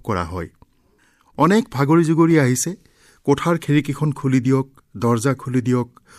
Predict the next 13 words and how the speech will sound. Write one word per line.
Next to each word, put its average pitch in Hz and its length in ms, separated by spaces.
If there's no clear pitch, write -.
সতেজ 165 420
বতাহত 123 440
উশাহ 117 300
লওক, 113 280
দেহত 127 320
এক 139 120
নতুন 139 400
চেতনাৰ 127 540
অনুভূত 131 400
হ'ব। 82 260
যি 139 200
পঞ্চভূতৰ 190 680
দ্বাৰা 196 200